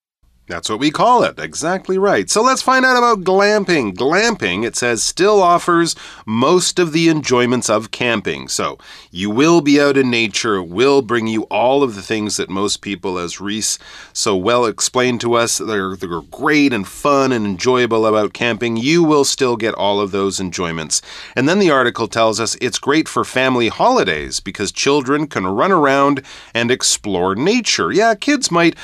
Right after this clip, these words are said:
find camping to be a little difficult or something like that, a little uncomfortable. But with glamping, maybe the experience will be a little easier for them,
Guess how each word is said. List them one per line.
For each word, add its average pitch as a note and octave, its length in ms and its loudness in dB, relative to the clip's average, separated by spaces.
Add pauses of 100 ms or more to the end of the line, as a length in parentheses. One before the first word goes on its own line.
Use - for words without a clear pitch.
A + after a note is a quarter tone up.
(140)
find C3+ 360 -2
camping C3 540 0
to - 80 -10
be A2+ 140 0
a A2+ 40 2
little G#2+ 200 0
difficult G2 880 -2
or F#2+ 80 -4
something G#2 380 -4
like G2 240 -4
that, F#2 200 0
a G2 60 -2
little G#2 320 -2
uncomfortable. G2+ 920 -4 (280)
But G#2 80 -2
with F2+ 200 -6
glamping, C3+ 680 0
maybe G2+ 280 0
the F#2+ 140 -2
experience G#2+ 720 -4
will F#2 100 -6
be F2 160 -8
a F2+ 80 -4
little A3+ 500 2
easier A#2+ 540 0
for A2+ 260 0
them, A#2 220 0